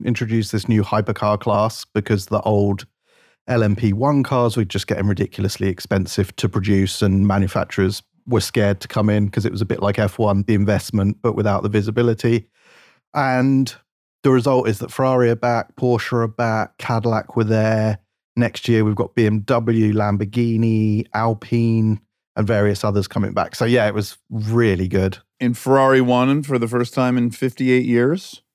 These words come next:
Speaker 1: Ferrari were on pole position,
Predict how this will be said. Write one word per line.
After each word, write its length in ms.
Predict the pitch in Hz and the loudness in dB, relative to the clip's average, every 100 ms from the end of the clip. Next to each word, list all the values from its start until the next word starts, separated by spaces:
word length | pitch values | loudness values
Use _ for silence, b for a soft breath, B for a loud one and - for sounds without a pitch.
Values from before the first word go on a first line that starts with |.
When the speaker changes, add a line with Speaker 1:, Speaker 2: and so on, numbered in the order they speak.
| _ | _
Speaker 1:
Ferrari 800 | 151 156 165 170 170 151 151 - _ _ - | 0 2 2 2 0 0 -2 -4 _ _ -18
were 680 | 135 131 117 113 110 107 - _ _ _ _ 131 | -4 0 2 2 2 0 -2 _ _ _ _ -2
on 140 | 147 | -2
pole 200 | 156 147 | 0 -2
position, 580 | 127 127 120 123 117 | 0 -2 0 0 -2